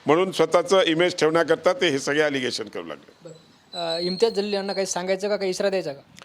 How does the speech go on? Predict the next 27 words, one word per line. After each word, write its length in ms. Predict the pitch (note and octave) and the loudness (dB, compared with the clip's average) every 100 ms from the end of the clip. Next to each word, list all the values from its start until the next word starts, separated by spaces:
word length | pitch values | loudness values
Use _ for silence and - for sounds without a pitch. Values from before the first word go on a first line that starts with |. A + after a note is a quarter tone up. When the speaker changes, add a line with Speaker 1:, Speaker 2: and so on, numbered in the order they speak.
| - - - | -20 -20 -4
Speaker 1:
नाही, 200 | D3 A3+ | 0 0
त्यांनी 500 | A#3+ - E3 F#3+ A3 | 0 0 0 2 0
त्यांची 460 | A3+ G3+ G3 D3 G3 | 2 0 0 2 4
निवडणूक, 520 | G3 F#3 F#3+ G#3+ - | 4 4 2 0 0
आमचा 520 | D3+ E3 D3+ F#3 F#3+ | -2 -2 -2 2 2
कुठलाही 520 | G3 F3 C3 D#3+ E3+ E3 | 2 -4 -2 2 2 2
उमेदवार 520 | D#3 D#3 D3 D#3+ D#3+ | 2 2 4 2 2
त्या 240 | - C#3+ | 0 2
भागात 300 | A#2+ A#2+ C3 | 2 0 0
त्यांच्यासमोर 680 | - A#2+ A#2 C3 - A2 A#2 - | -2 -6 -4 -6 -6 -6 -6 -6
उभा 200 | F2+ F#2+ | -8 -8
नाही 440 | F#2 D#2 D#2+ A2 - _ _ - - - | -8 -12 -14 -16 -18 _ _ -20 -14 -4
आणि 140 | C#3 - | -4 -2
अशा 280 | A#2+ - D3 | -4 0 2
वेळेस 360 | C#3+ D#3 - - _ _ _ | 2 0 -2 -12 _ _ _
बेसलेस, 720 | G2 B2+ E3 D#3+ E3+ F#3 A#2+ | -6 -2 -2 -2 0 0 0
ज्याला 200 | C#3 D#3+ | 2 2
काही 240 | D#3+ D#3 E3+ | 2 0 0
तथ्य 480 | - E3+ E3+ F#3+ | 0 -2 0 0
नाही, 220 | F3 C3+ G2+ - - _ - | 2 0 -2 -14 -20 _ 0
जर 160 | E3+ F#3+ | 2 2
माझा 340 | F3 D#3 D#3+ | 2 2 2
तिकडे 360 | - C3 D3 C#3+ | 0 -2 2 2
आमच्या 320 | C3 - D#3 | 0 0 0
पक्षाचा 480 | C#3+ C3+ C#3 A#2 B2+ | 0 0 0 2 0
उमेदवार 420 | B2 A#2 A#2 A2 | 0 -2 0 -2
असता 520 | G2 - C#3+ D3 | -4 -4 0 2